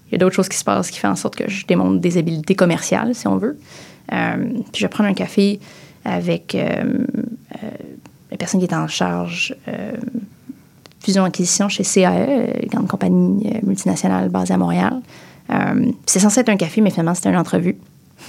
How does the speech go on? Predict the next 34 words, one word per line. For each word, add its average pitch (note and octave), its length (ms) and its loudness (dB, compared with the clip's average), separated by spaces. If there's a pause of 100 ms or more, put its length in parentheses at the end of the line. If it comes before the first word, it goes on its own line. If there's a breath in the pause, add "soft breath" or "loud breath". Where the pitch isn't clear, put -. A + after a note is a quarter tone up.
(760 loud breath)
Et F#3+ 140 8
puis, G3 520 4
euh, D#3 440 2
c'est, D#3+ 300 -2
c'est - 280 -4
un E3+ 140 4
vieux F3+ 240 6
loup F#3+ 240 4
qui G3 160 -6
était, D3 360 -6
euh, D3+ 380 -8
qui F#3+ 120 -4
était F3+ 120 -2
à F3+ 40 0
la F3 100 0
B F3 80 2
D F3 180 4
C G3+ 160 0
pendant F3+ 200 2
plusieurs F3 340 4
années. E3+ 280 2 (500 loud breath)
Puis F#3+ 120 2
il F3+ 40 4
me E3+ 80 4
regarde, E3+ 440 0
puis - 120 -6
il - 60 -2
me - 60 -4
regarde - 220 -4
un - 60 -2
peu - 140 -6
d'un - 200 -4
œil, - 280 -4
euh, - 80 -8